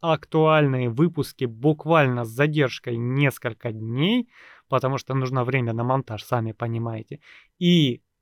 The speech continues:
только на аудиоплатформах, а мы есть на всех аудиоплатформах,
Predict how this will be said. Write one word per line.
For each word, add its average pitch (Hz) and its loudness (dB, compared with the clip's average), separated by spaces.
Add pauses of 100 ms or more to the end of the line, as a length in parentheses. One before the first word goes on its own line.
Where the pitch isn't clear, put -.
(180)
только 143 4
на 127 0
аудиоплатформах, 135 2
а 127 0
мы 117 -2
есть 113 -2
на 120 -2
всех 156 0
аудиоплатформах, 139 2